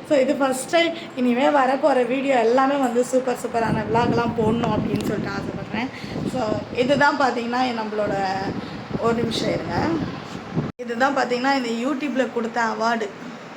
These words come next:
So, இப்பதான் நமக்கு மாத்துறதுக்கு டைம் கிடைச்சிது. இது வந்து நமக்கு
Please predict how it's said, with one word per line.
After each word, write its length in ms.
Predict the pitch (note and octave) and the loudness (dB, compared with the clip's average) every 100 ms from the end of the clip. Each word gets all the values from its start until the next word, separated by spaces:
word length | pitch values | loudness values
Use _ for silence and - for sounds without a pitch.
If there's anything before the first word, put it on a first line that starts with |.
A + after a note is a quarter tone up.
| - - - - - - - - - - - - - - - | -16 -18 -16 -16 -16 -16 -16 -16 -16 -16 -16 -16 -16 -16 -12
So, 80 | A#3 G#3+ G3+ | -8 -6 -6
இப்பதான் 680 | G3 - - B3 B3 B3 A3+ | -10 -12 -6 0 2 4 2
நமக்கு 220 | G#3+ G#3+ G3+ | -2 0 0
மாத்துறதுக்கு 540 | A#3 B3+ G#3+ G#3 G3 F#3 | 2 0 -2 -6 -6 -2
டைம் 180 | G3 A3 A3 | -2 -2 -4
கிடைச்சிது. 420 | F#3+ - A3 A3 D4+ - | -8 -10 -6 -4 -4 -6
இது 80 | A#3+ B3 | 0 2
வந்து 180 | A3+ B3+ B3+ | 2 2 0
நமக்கு 260 | A3 G#3+ | -2 -4